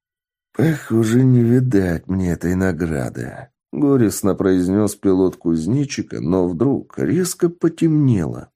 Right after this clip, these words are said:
будто выключили свет. Однако до вечера еще было много времени, да и мгновением раньше было довольно светло.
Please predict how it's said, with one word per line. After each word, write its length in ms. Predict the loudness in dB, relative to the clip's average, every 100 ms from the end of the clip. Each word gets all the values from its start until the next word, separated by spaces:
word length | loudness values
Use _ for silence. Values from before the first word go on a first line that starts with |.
| -8
будто 420 | -4 -4 -4 -2
выключили 580 | 0 0 -2 -2 0 0
свет. 580 | 0 0 0 -2 -8 _ _ _ _
Однако 500 | -10 -8 -4 -4 -4
до 240 | -4 0 2
вечера 420 | 2 0 0 2
еще 320 | 0 -2 -4
было 340 | 0 2 4 4
много 480 | 4 2 2 0 0
времени, 500 | 2 0 -2 -8 -10
да 200 | -10 -6
и 120 | -4
мгновением 720 | -4 -4 -2 0 0 0 0
раньше 420 | 0 0 -2 -4 -4
было 300 | -4 -2 -2
довольно 440 | -2 -2 -4 -6
светло. 800 | -4 -4 -4 0 0 -2 -6